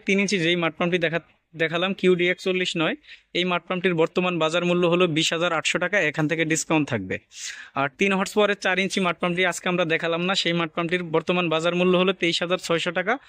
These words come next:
মিনিটে বারোশো লিটার পর্যন্ত পানি শেষ করতে পারবেন। সেই মাঠ পাম্পটিও আমাদের কাছ থেকে আপনারা, আহ, পাইকারি মূল্যে নিতে পারবেন।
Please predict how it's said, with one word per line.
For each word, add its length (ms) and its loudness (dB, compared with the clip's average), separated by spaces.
মিনিটে 360 2
বারোশো 400 0
লিটার 240 0
পর্যন্ত 280 2
পানি 240 0
শেষ 200 -2
করতে 220 -2
পারবেন। 260 0
সেই 180 -2
মাঠ 220 -2
পাম্পটিও 260 2
আমাদের 260 2
কাছ 160 -2
থেকে 180 -2
আপনারা, 320 -2
আহ, 200 0
পাইকারি 380 0
মূল্যে 240 2
নিতে 200 0
পারবেন। 280 0